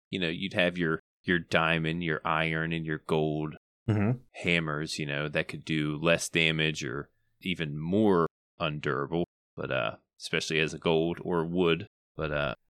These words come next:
Speaker 2: I definitely wouldn't recommend a gold hammer.
Speaker 1: <laughs> Right.
Speaker 2: Gold's a very soft metal.
Speaker 1: Mm-hmm. But yeah, I was thinking,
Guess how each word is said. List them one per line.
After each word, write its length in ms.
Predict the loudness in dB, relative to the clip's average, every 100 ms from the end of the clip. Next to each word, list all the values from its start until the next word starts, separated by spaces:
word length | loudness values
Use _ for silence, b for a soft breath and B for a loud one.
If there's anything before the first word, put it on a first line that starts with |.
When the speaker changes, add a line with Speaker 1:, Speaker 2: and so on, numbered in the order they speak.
| _ 0
Speaker 2:
I 60 | 4
definitely 460 | 6 4 6 6
wouldn't 380 | 8 6 6 6
recommend 500 | 6 6 4 6 6
a 80 | 4
gold 520 | 2 4 6 6 4
hammer. 400 | 4 4 4 2 -2
Speaker 1:
<laughs> 40 | _ -6
Right. 400 | 0 2 0 -2 -12 _ _ 6
Speaker 2:
Gold's 280 | 6 6
a 40 | 4
very 260 | 6 6 8
soft 320 | 8 6 4
metal. 360 | -2 -4 -10 -14 _ -10
Speaker 1:
Mm-hmm. 320 | -6 -4 -4 -6 -8 _ _ _
But 80 | -4
yeah, 140 | 0
I 20 | 0
was 120 | -2
thinking, 420 | -4 -2 -2 -4